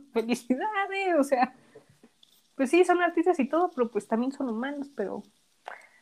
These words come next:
ya saben cómo es allá en Corea la situación, pero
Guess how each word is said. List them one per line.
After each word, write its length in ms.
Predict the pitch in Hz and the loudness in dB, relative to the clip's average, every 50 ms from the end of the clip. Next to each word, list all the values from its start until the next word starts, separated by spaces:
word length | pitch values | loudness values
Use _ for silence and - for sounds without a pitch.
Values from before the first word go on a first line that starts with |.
| _ _ _ _ _ _ _ - | _ _ _ _ _ _ _ 2
ya 140 | 277 294 269 | 4 4 6
saben 240 | 277 254 202 185 - | 4 2 2 2 -2
cómo 200 | - 180 180 180 | -6 -10 -10 -10
es 120 | 170 - | -10 -8
allá 140 | 196 165 170 | -8 -8 -6
en 100 | 175 180 | -8 -8
Corea 220 | - 165 151 123 - | -6 -6 -6 -6 -6
la 80 | - | -8
situación, 420 | - - 113 - - - - - - _ _ | -12 -16 -16 -16 -16 -18 -18 -20 -20 _ _
pero 220 | - - - | -20 -20 -20